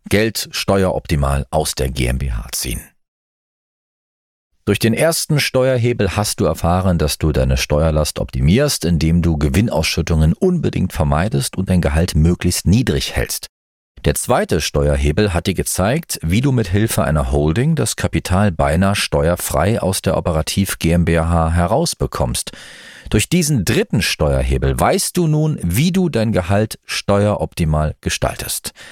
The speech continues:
Dass die Vergütung für die Geschäftsführung über einen Geschäftsbesorgungsvertrag von der Operativ G M B H an die Holding fließen kann. Dass du zwar bei beiden Gesellschaften zur Geschäftsführung bestellt bist, aber nur bei der Holding angestellt sein solltest.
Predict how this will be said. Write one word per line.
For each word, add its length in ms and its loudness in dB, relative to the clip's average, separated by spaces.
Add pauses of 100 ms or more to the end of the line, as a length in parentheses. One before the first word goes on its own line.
(680)
Dass 200 2
die 120 0
Vergütung 540 2
für 140 0
die 100 0
Geschäftsführung 720 0
über 180 0
einen 320 2
Geschäftsbesorgungsvertrag 1600 -2
von 220 0
der 180 0
Operativ 600 -2
G 120 0
M 140 2
B 140 2
H 180 2
an 180 -2
die 140 0
Holding 420 0
fließen 380 -2
kann. 260 -4 (580)
Dass 220 -2
du 140 2
zwar 500 0
bei 220 0
beiden 300 0
Gesellschaften 720 0
zur 220 0
Geschäftsführung 840 0
bestellt 480 -2
bist, 320 -2
aber 200 2
nur 340 2
bei 160 -2
der 180 0
Holding 380 0
angestellt 720 -4
sein 300 -6
solltest. 520 -8